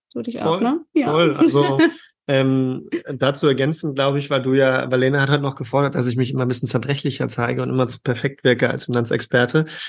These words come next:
Speaker 2: Äh, dem ist natürlich nicht so. Ähm, was ich aber sagen kann, ist, dass, ähm,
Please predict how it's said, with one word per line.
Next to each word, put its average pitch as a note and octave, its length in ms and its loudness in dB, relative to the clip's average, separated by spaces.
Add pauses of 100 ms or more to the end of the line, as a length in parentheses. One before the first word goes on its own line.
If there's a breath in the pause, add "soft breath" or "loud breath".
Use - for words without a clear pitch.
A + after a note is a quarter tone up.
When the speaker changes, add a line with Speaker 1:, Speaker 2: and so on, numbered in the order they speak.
(220 loud breath)
Speaker 2:
Äh, C#3 260 2
dem D3+ 200 4
ist F3 120 0
natürlich D3 300 0
nicht F3 220 0
so. C#3+ 380 0 (480 loud breath)
Ähm, C3+ 720 -2
was C#3 220 0
ich D3+ 100 0
aber D3 160 2
sagen C#3 300 2
kann, D#3 260 -2
ist, D3+ 460 0
dass, B2+ 320 0
ähm, B2 580 -2